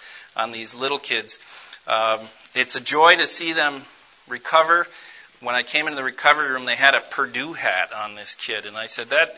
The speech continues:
that is awful. I'm not gonna, <laughs> what kind of post-op care is that?" And I went and got him a Michigan hat. Now, of course, I, I, I can't say much about Michigan this year. Next decade will come back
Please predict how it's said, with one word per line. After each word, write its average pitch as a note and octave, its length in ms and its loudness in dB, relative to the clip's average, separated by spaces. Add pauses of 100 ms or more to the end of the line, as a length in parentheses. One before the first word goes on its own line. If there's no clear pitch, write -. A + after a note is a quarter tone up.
(180)
that F#3+ 240 2
is G#2+ 260 -8
awful. - 440 -4 (200)
I'm D#3 140 -14
not F3 220 2
gonna, B2 160 0
<laughs> - 1500 4
what B4+ 180 -4
kind F3+ 340 8
of E3+ 60 -8
post-op E3+ 580 6
care F3 260 6
is C#3 180 2
that?" A#2+ 440 4
And B2 100 -4
I C#3 140 2
went D#3 160 6
and C#3 140 0 (520)
got D3+ 200 10
him D3 80 4
a C3 80 -2
Michigan D3+ 440 4
hat. B2 280 4
Now, C#3+ 100 6
of D3 80 0
course, F3 300 6
I, D#3+ 180 8 (640)
I, C3+ 280 0 (400)
I B2+ 80 -2
can't C#3+ 280 -2
say C#3 200 -6
much C3+ 340 2
about B2 320 0
Michigan A2+ 480 -8
this - 260 -12
year. A2 280 -10 (1800)
Next D#3+ 320 4
decade C3 500 6
will B2 140 -6
come B2 280 -4
back A2+ 380 2